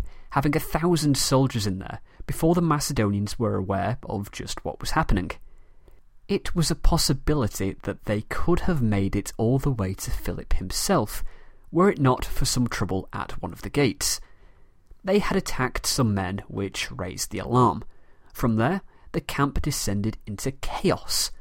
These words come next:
Three thousand were either captured or killed, the majority being captured,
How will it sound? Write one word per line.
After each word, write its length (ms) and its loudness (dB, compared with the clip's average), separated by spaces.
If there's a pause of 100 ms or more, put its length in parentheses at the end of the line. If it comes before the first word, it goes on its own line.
(540)
Three 300 -2
thousand 720 0
were 360 -4
either 260 -4
captured 480 -6 (320)
or 220 -6
killed, 420 0 (540)
the 80 -2
majority 580 4 (100)
being 220 -10 (160)
captured, 440 -4